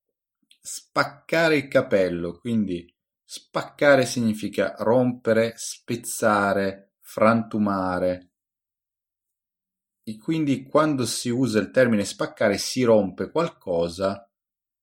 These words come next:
in un, in due o più parti. Quindi spacchiamo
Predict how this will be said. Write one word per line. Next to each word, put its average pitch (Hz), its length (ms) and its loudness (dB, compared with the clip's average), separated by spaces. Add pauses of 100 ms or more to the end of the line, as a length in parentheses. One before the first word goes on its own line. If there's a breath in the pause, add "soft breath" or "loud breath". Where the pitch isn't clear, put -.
(280)
in 127 200 2
un, 123 220 6
in 131 220 2
due 135 540 6
o 156 180 2
più 107 460 -2
parti. 87 840 -4 (280)
Quindi 95 520 -4
spacchiamo 98 1300 -2